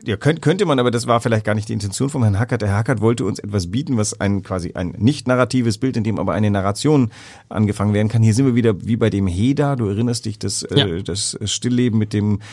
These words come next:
Speaker 1: Tatort. Also dieses Bild verlockt ja tatsächlich, dass man es betritt und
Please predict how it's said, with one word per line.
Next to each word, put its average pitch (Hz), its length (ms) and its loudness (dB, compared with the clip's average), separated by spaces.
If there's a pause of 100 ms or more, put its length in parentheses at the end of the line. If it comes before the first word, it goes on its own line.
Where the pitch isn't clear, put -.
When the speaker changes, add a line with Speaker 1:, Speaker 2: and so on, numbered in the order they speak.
(300)
Speaker 1:
Tatort. 123 720 2 (380)
Also 117 160 4
dieses 131 280 2
Bild 160 300 0
verlockt 123 460 0
ja 143 60 0
tatsächlich, 131 420 -2
dass 117 180 -4
man 117 140 0
es - 140 -4
betritt - 500 -4
und 139 420 0